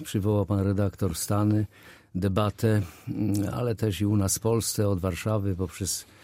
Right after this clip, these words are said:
Zieloną Górę dociera do Kargowej. Możliwości w internecie,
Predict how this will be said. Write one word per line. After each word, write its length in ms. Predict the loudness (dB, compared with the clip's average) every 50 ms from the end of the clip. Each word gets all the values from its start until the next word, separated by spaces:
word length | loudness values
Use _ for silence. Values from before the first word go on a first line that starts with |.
| -20 -20 -14 -8 -4
Zieloną 440 | -2 0 2 2 2 2 2 2
Górę 380 | 2 2 2 2 2 2 0 -2
dociera 480 | -2 -4 -4 -2 -2 -2 0 0 0 0
do 100 | -2 -2
Kargowej. 560 | -2 -2 0 0 0 0 0 0 -2 -4 -6 -10 -16 -20 -20 -20 -20 -20 _ -10
Możliwości 920 | -6 -6 -4 -4 -2 -2 0 0 0 0 0 -4 -4 -2 0 0 2 0 0
w 60 | 0
internecie, 760 | 0 0 0 0 0 0 2 2 2 0 -2 -4 -4 -4 -4